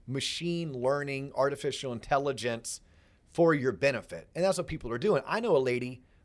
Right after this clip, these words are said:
up in the panhandle of Florida who wants to teach realtors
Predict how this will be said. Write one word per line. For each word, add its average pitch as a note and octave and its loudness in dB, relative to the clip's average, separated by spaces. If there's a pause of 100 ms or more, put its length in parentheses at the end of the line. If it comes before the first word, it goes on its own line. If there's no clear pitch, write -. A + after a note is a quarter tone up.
up E3+ 4
in D#3+ -2
the C#3+ -4
panhandle D#3 -2
of - -4
Florida F#3+ 2 (800)
who F3 2 (680)
wants D#3+ 8
to G#3 -4
teach - -6 (680)
realtors F3+ 2